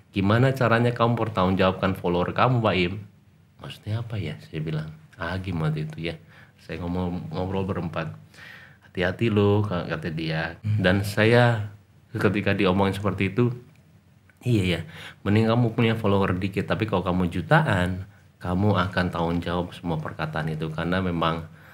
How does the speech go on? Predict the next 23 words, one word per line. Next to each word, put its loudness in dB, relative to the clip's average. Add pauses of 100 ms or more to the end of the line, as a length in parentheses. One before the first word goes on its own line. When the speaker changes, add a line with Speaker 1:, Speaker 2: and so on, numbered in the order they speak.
(300)
Speaker 1:
ya -2
bener, 2
sebiji -2
jarah 2
itu -4
ya 0
seperti -2
itu, 0
akan -2
dihitung -2
semuanya. -4
Speaker 2:
Hmm. 4
Speaker 1:
Makanya 4
saya 0
tuh -4
selalu -2
hati-hati -2
dalam 2
Speaker 2:
Hmm. -2
Speaker 1:
mempost, 2
dalam -2
me-, 0
apa, -6